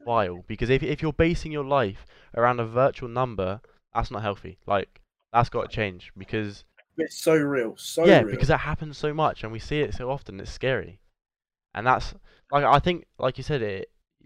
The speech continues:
Speaker 1: or like I said as well, it, we just need to use that jealousy in a positive way rather than negative way.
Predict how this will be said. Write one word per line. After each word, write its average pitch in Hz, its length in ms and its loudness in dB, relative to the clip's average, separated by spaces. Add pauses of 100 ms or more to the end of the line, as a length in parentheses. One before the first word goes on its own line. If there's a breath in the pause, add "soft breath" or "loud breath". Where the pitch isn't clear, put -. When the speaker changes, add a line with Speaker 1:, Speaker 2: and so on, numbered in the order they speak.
(180)
Speaker 1:
or 107 280 -4
like 107 300 -4
I 107 40 -12
said 110 160 -6
as 101 80 -8
well, 113 160 -2
it, - 340 -8
we 113 140 -16
just 127 140 -8
need 131 160 -10
to 123 200 0 (640)
use 127 300 -4
that 117 200 2
jealousy 110 580 -4 (920)
in 113 80 -8
a 110 60 0
positive 117 400 -6
way 117 120 0
rather 113 180 0
than 98 80 -8
negative 107 280 -8
way. 120 200 -2